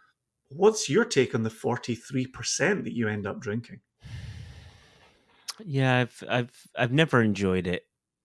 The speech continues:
Speaker 2: Enjoyed the
Speaker 1: <laughs>
Speaker 2: forty-three percent releases, 'cause like you, they, they end up kinda flabby, a little flaccid.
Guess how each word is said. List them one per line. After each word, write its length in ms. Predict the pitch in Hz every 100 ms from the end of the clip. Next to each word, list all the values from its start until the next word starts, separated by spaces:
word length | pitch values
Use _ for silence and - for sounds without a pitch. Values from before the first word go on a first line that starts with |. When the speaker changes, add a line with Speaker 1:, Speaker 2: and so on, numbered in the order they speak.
| _ _ -
Speaker 2:
Enjoyed 500 | 120 104 101 104 101
the 100 | 233
Speaker 1:
<laughs> 0 |
Speaker 2:
forty-three 1000 | - 107 98 95 - _ _ - 113 113
percent 580 | - 107 - 120 98 -
releases, 500 | 123 123 156 160 120
'cause 280 | - 160 143
like 280 | 170 165 -
you, 200 | 226 196
they, 220 | 139 127 - - - - - -
they 120 | - 196
end 140 | 180
up 120 | 180
kinda 260 | - 180 135
flabby, 760 | - 107 101 104 107 104 104
a 60 | 104
little 260 | 104 101 101
flaccid. 1000 | - 101 95 92 - 101 90 90 87